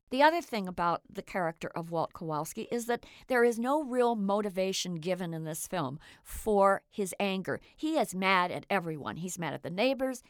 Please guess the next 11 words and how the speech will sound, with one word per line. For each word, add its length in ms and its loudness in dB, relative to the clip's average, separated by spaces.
He's 160 -12
mad 120 -2
at 80 -6
the 80 -10
world, 440 6
his 180 -10
family, 480 2
his 160 -10
kids, 440 2
his 120 -12
son. 440 4